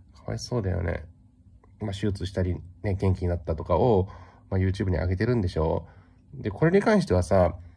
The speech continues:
母親があれだよね。リオナちゃんをさ、この見せ物にしてさ、金取ろうとしてるんでしょ？単にさ、おもちくんと一緒だよね。もちろん母親からしたらさ、大義名分でさ、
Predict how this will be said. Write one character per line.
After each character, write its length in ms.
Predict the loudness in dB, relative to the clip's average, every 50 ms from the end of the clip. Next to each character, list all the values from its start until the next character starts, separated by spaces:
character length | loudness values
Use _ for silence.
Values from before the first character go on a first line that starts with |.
| -20 -16 _ -10
母 360 | -10 -8 -10 -4 0 4 4
親 160 | 4 4 2
が 220 | 2 2 0 0 -4 -10 -20 -12 -8
あ 80 | -6
れ 80 | -4 -2
だ 100 | -2 0
よ 80 | 0 0
ね。 200 | -2 -2 -4 -8 -10 -16 -20 -20 -20 -20 -20 _ _ -20 -20 _ -12 -6
リ 120 | 0 2
オ 80 | 2 4
ナ 100 | 2 2
ち 100 | 2 0
ゃ 20 |
ん 80 | 0 0
を 60 | 0
さ、 180 | -2 -4 -4 -2 -2 -2 -4 -4 -10 -8
こ 60 | -4
の 100 | -2 -2
見 120 | 0 0 0
せ 120 | 0 0
物 180 | 2 2 4 4
に 100 | 2 2
し 60 | 0
て 100 | -2 -4
さ、 280 | 0 0 0 0 0 -4 -6
金 160 | -4 -4 -2
取 100 | -2 0
ろ 80 | -2 0
う 20 |
と 100 | 0 -2
し 60 | -2
て 80 | -2 -2
る 60 | -2
ん 60 | -2
で 60 | -2
し 100 | -4 -6
ょ？ 160 | -8 -8 -10 -12 -16 -20 _ _ _ _ -20 -20 -18 -16 -16 -16 -16 -14
単 220 | -8 -4 -2 -2 0
に 80 | -2
さ、 280 | -4 -4 -2 -2 -4 -4 -6 -10 -20 -20 -20 -16 -6
お 80 | -2 2
も 120 | 2 2
ち 100 | 2 0
く 100 | -2 -2
ん 60 | -2
と 80 | -2 -2
一 80 | -4 -2
緒 40 | 0 0
だ 60 | 0
よ 100 | 0 0
ね。 220 | -2 -4 -6 -6 -10 -18 -20 -20 -20 -20 -20 -14 -8
も 100 | -8 -4
ち 100 | 0 2
ろ 80 | 4 2
ん 20 |
母 240 | 2 2 0 2 2
親 140 | 2 2 -2
か 200 | -4 -4 -2 -2
ら 60 | -2
し 60 | 0
た 80 | 0 -2
ら 40 |
さ、 160 | 0 0 -2 0
大 200 | 2 2 2 2
義 100 | 2 2
名 160 | 0 0 0
分 180 | 0 -2 -2
で 100 | -2 -2
さ、 300 | 0 2 2 2 2 0